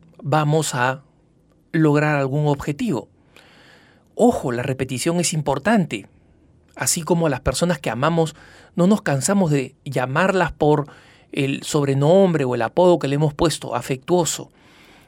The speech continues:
o decirles a estas personas que amamos que las amamos.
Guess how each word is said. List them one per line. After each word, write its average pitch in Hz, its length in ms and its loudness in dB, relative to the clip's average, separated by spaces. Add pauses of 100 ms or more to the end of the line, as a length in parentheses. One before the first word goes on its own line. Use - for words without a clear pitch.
(140)
o 170 180 4
decirles 170 1000 0
a 135 100 0
estas 139 240 -4
personas 147 400 -2
que - 80 -4
amamos 143 420 0 (140)
que 127 120 -6
las 117 280 -6
amamos. 131 500 -2